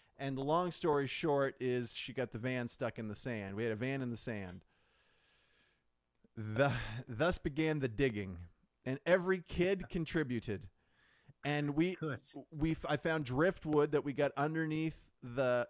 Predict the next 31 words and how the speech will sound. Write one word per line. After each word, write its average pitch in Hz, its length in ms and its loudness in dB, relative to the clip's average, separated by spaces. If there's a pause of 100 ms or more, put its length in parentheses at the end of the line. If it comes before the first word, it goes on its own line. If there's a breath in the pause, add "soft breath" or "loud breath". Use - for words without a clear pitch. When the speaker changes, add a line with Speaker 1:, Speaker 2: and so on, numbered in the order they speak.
Speaker 1:
the 131 80 -4
tires, 139 760 0 (480 soft breath)
and 127 580 -2 (220)
Speaker 2:
Mm-hmm. 117 220 -8 (100)
Speaker 1:
f-, - 80 -6
um, 117 360 2 (100)
five 165 400 2
of 120 100 -2
us, 123 280 0 (160)
the 139 100 -4
two 160 240 -4
kids 160 260 -2
beside 147 460 0
me 156 80 -4
and 143 80 -4
myself 139 340 0
in 139 80 -8
the 139 80 -4
middle, 139 360 0 (240 soft breath)
and 117 100 -4
Mandy 143 260 -2
driving, 135 480 2 (280 soft breath)
got 151 180 0
that 165 180 2
thing 165 200 -2
in 151 100 -2
reverse 147 500 2
and 135 160 -2
got 156 160 4
it 156 200 -4
back 156 480 2